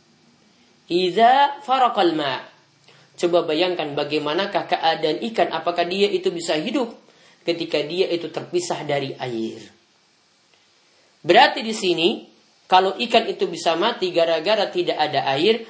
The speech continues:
maka demikian juga hati kita. Hati kita juga bisa mati gara-gara tidak ada zikir. Berarti sebaliknya, hati kita bisa jadi hidup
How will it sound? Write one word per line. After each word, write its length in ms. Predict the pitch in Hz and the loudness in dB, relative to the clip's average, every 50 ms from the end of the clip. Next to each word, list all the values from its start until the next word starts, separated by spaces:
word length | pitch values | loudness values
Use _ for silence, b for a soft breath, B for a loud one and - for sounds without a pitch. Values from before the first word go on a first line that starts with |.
| B B B | B B B
maka 400 | - 147 147 143 135 190 202 190 | -6 -4 -4 -2 0 0 0 0
demikian 480 | 160 156 156 151 143 - - 208 196 190 | -2 -4 -6 -6 -6 -2 0 0 0 0
juga 320 | 175 180 165 170 165 151 | -2 -2 0 0 0 0
hati 240 | 160 156 151 - 156 | -2 -4 -4 -4 -6
kita. 400 | 156 156 226 220 226 - 170 147 | -6 -4 -6 -4 0 2 2 2
Hati 320 | - 170 175 170 - 202 - | 2 0 -2 -2 -4 -8 -6
kita 320 | - 226 220 226 214 190 | -6 -2 0 0 0 0
juga 240 | 175 180 170 185 175 | 0 0 0 0 0
bisa 320 | 160 156 156 - 160 147 | 0 -4 -4 -4 -4 -2
mati 560 | 147 175 202 220 - - 330 320 330 349 - - - _ _ _ _ _ _ _ _ _ _ _ _ _ _ _ _ _ _ _ _ _ _ _ _ | 0 0 0 0 0 0 0 0 -2 -2 -6 -12 -20 _ _ _ _ _ _ _ _ _ _ _ _ _ _ _ _ _ _ _ _ _ _ _ _
gara-gara 480 | 151 165 156 156 151 143 170 190 220 220 | 0 2 2 0 0 0 0 0 0 0
tidak 320 | 220 196 175 156 202 - | 0 -4 -4 -2 -2 0
ada 220 | 175 175 170 190 190 170 | 0 0 0 0 -2 -2
zikir. 480 | 139 156 143 - - 117 117 123 - 107 214 - _ _ _ _ b b b b b b b b b b b _ | -2 -4 -6 -6 -8 -10 -10 -10 -12 -16 -18 -20 _ _ _ _ b b b b b b b b b b b _
Berarti 380 | - 143 165 233 262 254 - - | -4 2 4 4 4 2 -2 -6
sebaliknya, 640 | - 262 226 220 240 254 294 311 - 277 262 247 214 | -6 -2 2 2 2 2 2 -2 -2 0 2 2 4
hati 320 | 208 233 240 - 240 226 | 2 0 0 -2 -4 -6
kita 320 | 226 - 254 - 269 254 233 | -6 -6 -2 0 0 0 0
bisa 240 | 214 202 - 226 | -2 -4 -4 -4
jadi 380 | 190 180 185 175 175 151 139 135 | -2 -2 0 0 0 0 -2 0
hidup 340 | 135 190 262 269 - B | 0 0 0 0 -4 B